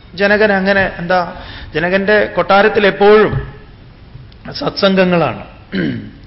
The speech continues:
അതേസമയം രാജ്യകാര്യങ്ങളിൽ അദ്ദേഹം അതീവ ശ്രദ്ധാലുവായിരുന്നു.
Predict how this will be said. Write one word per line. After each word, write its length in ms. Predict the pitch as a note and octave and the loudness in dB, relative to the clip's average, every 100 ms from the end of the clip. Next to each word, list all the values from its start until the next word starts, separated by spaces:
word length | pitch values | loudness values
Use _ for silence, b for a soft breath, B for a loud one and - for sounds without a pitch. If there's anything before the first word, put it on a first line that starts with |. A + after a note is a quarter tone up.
| - - | -20 -10
അതേസമയം 360 | G3 A3+ C4+ C4+ | -6 0 2 4
രാജ്യകാര്യങ്ങളിൽ 800 | A3 G#3+ A#3+ A3+ G#3+ G#3 G#3 G3+ | 4 2 2 2 2 0 0 0
അദ്ദേഹം 320 | G3 F#3 F#3+ B B - | -2 -6 -8 B B -8
അതീവ 300 | D#3+ F#3+ F#3+ | -2 -2 -2
ശ്രദ്ധാലുവായിരുന്നു. 1080 | F3+ D#3 C3 D3 D#3+ D3 A2+ G2+ - - - | -4 -8 -4 -2 0 -2 -4 -8 -16 -20 -20